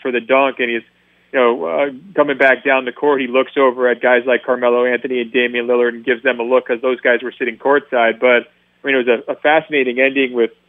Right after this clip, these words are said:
you know, LeBron hitting the game winner and then getting the defensive stop on the other end. And, and you don't really have the, the true Staples Center vibe or the, the Lakers fans going nuts to kind of celebrate that thing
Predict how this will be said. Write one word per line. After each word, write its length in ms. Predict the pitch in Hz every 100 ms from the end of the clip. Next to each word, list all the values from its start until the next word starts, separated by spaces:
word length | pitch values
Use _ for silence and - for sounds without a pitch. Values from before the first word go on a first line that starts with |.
| _ _ -
you 80 |
know, 160 | 139 120
LeBron 300 | 120 139 143
hitting 160 | 147 127
the 80 |
game 320 | 113 127 120 131
winner 260 | 151 147
and 140 | 139 127
then 100 | 123
getting 200 | 131 123
the 60 |
defensive 500 | 117 131 - 120 117 -
stop 300 | 131 120 127
on 100 | 120
the 140 | 123
other 260 | 120 120 131
end. 240 | 135 123
And, 160 | 117 -
and 160 | 131
you 80 | 131
don't 300 | 123 147 143
really 220 | 131 127
have 260 | 135 127 127
the, 180 | 123 120
the 80 | 131
true 240 | - 165
Staples 420 | 139 - 135 139 117
Center 200 | 135 123
vibe 340 | 117 123 127 123
or 100 | 117
the, 260 | 117 110 - _ _
the 100 | 131
Lakers 320 | 135 131 135 -
fans 260 | 139 123
going 320 | - 135 123 123
nuts 220 | 131 127 -
to 40 |
kind 200 | 131 120
of 60 | -
celebrate 460 | 135 131 127 120 -
that 240 | 120 117
thing 260 | 131 123